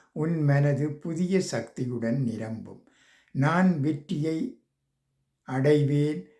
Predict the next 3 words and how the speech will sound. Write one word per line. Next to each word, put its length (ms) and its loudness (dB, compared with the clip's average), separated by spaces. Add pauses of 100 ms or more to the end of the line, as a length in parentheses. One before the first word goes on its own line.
(120)
நான் 360 0
அசத்துவேன்" 960 0 (300)
போன்றன 800 0